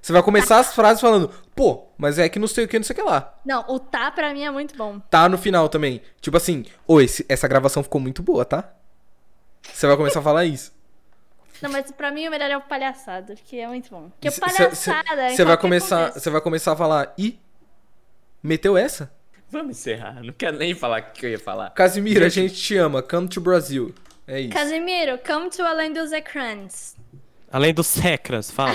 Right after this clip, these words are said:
Speaker 2: Além dos Secras. <laughs>
Speaker 1: Pior é que eu já mandei
Speaker 2: É.
Speaker 1: uns beats pro Casimiro, pelo
Speaker 2: É
Speaker 1: Além dos
Speaker 2: isso aí.
Speaker 1: Ecrãs. E ele não leu, né?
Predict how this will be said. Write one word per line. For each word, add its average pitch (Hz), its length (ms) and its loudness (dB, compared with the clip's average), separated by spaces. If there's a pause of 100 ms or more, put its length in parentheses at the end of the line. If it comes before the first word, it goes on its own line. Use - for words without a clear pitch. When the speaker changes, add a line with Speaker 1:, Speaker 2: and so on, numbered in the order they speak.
Speaker 2:
Além 370 220 -2
dos - 120 -6
Secras. - 920 -6
<laughs> - 1500 -6
Speaker 1:
Pior 139 220 2
é - 40 -2
que - 80 -6
eu 156 40 -4
já 165 100 -4
mandei 170 220 -2
Speaker 2:
É. 160 40 -2
Speaker 1:
uns 131 120 -8
beats 113 220 -14
pro - 120 -20
Casimiro, 113 400 -12 (440)
pelo 120 160 -4
Speaker 2:
É 120 40 0
Speaker 1:
Além 117 140 -4
dos 113 100 -12
Speaker 2:
isso 120 40 -8
aí. 113 40 -10
Speaker 1:
Ecrãs. 104 320 -12 (280)
E 123 100 -2
ele 117 100 -4
não 135 140 -6
leu, 131 220 -2
né? 110 100 -16